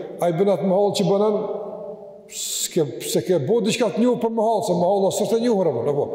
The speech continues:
Do të më ia përzgjedh atë pjesën më të ndritshme, më të njohur që ka, me çfarë më bëhet njohur. Se çështja njihet ajo, apo, çështja njihet ajo. Ndaq me njoft njerëz. Një njeri, për shembull, tetë ka një zanat, njerëz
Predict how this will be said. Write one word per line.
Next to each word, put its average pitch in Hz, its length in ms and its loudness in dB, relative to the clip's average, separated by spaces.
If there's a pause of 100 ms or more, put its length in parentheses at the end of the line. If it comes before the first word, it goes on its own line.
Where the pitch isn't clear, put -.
(360)
Do 160 80 2
të 180 60 4
më 202 40 4
ia 196 140 2
përzgjedh 202 420 2
atë - 160 -4
pjesën 220 440 0
më 233 120 0
të 208 120 0
ndritshme, 240 460 0 (440)
më 233 160 0
të 220 100 0
njohur 247 280 2
që 214 120 2
ka, 233 140 0
me 202 160 0
çfarë 240 220 0
më 214 80 2
bëhet 202 180 0
njohur. 139 240 2 (880)
Se 131 140 -2
çështja 208 240 0
njihet 226 320 2
ajo, 127 140 2
apo, - 100 -4 (320)
çështja 208 240 0
njihet 165 300 2
ajo. - 180 -6 (1400)
Ndaq 139 220 -2
me 175 140 0
njoft 220 260 2
njerëz. 220 240 -2 (1800)
Një 185 120 2
njeri, 220 200 2
për 190 140 2
shembull, 208 320 2
tetë 190 240 0
ka 208 160 2
një 190 160 2
zanat, 202 320 2 (240)
njerëz 233 240 2